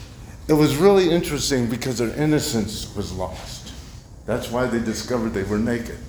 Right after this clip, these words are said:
And so G-, God found them and said,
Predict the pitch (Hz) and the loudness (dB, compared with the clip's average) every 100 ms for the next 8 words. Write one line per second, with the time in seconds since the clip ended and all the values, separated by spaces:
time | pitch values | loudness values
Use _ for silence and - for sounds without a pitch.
0 | - - - - - - - - - - | -16 -18 -18 -20 -20 -18 -18 -16 -16 -16
1 | - - - - 151 147 160 147 - 160 | -16 -16 -18 -8 -4 0 2 2 2 0
2 | 196 185 127 165 156 107 110 - - - | 0 0 -2 -2 2 2 2 -2 -12 -14
3 | - - - - - - - - - - | -16 -16 -16 -14 -14 -12 -12 -12 -12 -12
4 | - - - - - - - - - - | -12 -12 -12 -14 -12 -12 -10 -10 -10 -4
5 | 156 156 151 98 - - - - - - | 0 2 2 0 -4 -8 -10 -8 -8 -8
6 | - - - - - - - - - - | -10 -10 -12 -12 -12 -10 -10 -12 -12 -10
7 | - 120 123 - 156 127 | -8 -2 -2 2 2 2